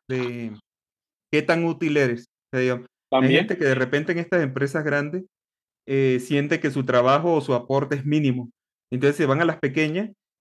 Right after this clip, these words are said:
Speaker 1: y dicen, "No, eh, pues aquí soy, no sé, el arquitecto jefe, o sea, lo que yo
Speaker 2: Claro.
Speaker 1: diseñe es lo que se va a implementar y esto va a sobrevivir siete años de la compañía".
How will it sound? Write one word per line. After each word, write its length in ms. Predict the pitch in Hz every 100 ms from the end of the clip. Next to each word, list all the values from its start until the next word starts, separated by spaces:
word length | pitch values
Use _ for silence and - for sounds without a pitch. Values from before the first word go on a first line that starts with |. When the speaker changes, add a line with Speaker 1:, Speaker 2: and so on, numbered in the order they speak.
| -
Speaker 1:
y 60 | 131
dicen, 360 | 147 139 120
"No, 280 | 127 127 120 _
eh, 100 | 117 110 _
pues 140 | 123
aquí 300 | 127 127 131
soy, 520 | 131 156 147 156 156 156
no 120 | 156
sé, 500 | 139 127 127 120 120
el 180 | 131 131
arquitecto 560 | 123 117 127 123 120 135
jefe, 280 | 135 131 117
o 40 |
sea, 120 | 117
lo 180 | 117 117
que 220 | 117 113 113
yo 260 | 131 143 147
Speaker 2:
Claro. 0 |
Speaker 1:
diseñe 560 | 123 143 170 170 180
es 60 | 170
lo 120 | 160
que 80 | 151
se 120 | 135
va 80 | 120
a 20 |
implementar 640 | 131 135 143 120 120 139 180 _ _ -
y 140 | 135
esto 240 | 135 135 147
va 80 |
a 60 | 147
sobrevivir 600 | 156 147 131 117 127 135
siete 480 | 131 147 143 147 135
años 260 | 135 139
de 80 | 143
la 120 | 123
compañía". 420 | 117 117 113 120